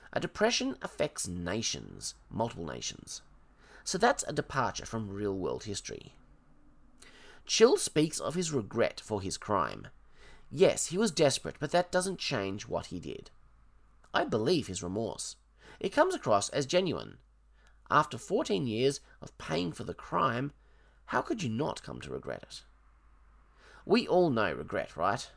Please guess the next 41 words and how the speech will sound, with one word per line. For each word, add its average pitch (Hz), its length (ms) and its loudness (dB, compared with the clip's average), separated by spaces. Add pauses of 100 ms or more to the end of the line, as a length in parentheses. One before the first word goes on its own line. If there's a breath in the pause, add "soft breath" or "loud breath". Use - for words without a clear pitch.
(580)
I've 110 220 4
been 85 180 -6
torn 98 240 -6
up 104 100 -2
by 101 120 -2
regret 113 300 -2
over 139 180 0
all 135 200 -4
sorts 170 300 -6
of - 80 -10
things, 58 400 -14 (640 soft breath)
but 131 80 0
none 175 120 8
of 120 60 0
them 90 140 -2
close 104 300 2
to - 80 -8
the - 60 -6
severity 90 500 2
of - 100 -4
what - 140 -8
Chill 131 280 0
did. 98 280 -6 (1400 loud breath)
When 196 180 6
the 226 80 4
judge 170 360 8
announces 101 600 4
that 117 200 2
a 151 40 4
member 104 320 2
of 95 80 0
the 92 80 -4
Wayne 139 320 2
family 85 400 -4
is 62 80 -10
present 160 580 0 (120)
and 135 100 -4
invites 113 480 -2
Bruce 87 320 -4
to - 120 -10
speak, - 600 0